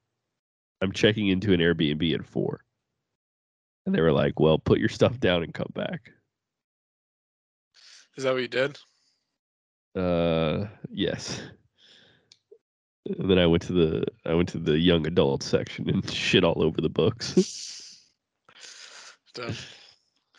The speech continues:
Speaker 1: No, I actually just, I actually just sat outside of the library, um, on a bench until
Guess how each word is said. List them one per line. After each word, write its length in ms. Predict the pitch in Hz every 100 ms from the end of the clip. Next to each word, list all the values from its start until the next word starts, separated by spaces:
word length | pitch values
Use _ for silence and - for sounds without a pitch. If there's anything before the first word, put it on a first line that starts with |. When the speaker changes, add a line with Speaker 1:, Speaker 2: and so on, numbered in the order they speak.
| - - - -
Speaker 1:
No, 160 | 98
I 160 | 90 87
actually 240 | 113 127
just, 340 | 98 90 - - -
I 100 | 107
actually 220 | 117 110
just 400 | 95 - - -
sat 260 | 85 80 -
outside 580 | 76 - - 80 78
of 140 | 71 71
the 320 | 65 67 -
library, 640 | - 65 78 - 62 - 113 - - - -
um, 340 | 73 64 - - -
on 80 | 85
a 60 |
bench 360 | 67 73 85 -
until 480 | 87 - 64 95